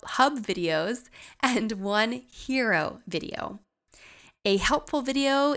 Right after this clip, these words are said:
is a video that is tutorials, how-tos, et cetera. Hub videos show more personality of your brand and lifestyle with dogs.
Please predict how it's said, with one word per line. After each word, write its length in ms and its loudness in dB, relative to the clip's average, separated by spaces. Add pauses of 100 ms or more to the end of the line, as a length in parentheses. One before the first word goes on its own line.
is 380 0
a 100 0
video 380 0
that 160 -4
is 180 -4
tutorials, 800 -4
how-tos, 800 -2
et 120 -6
cetera. 460 0 (580)
Hub 360 0
videos 580 2
show 280 -2
more 220 -2
personality 800 -2
of 120 -4
your 140 -6
brand 520 -2
and 160 -6
lifestyle 640 -2
with 200 -8
dogs. 600 -4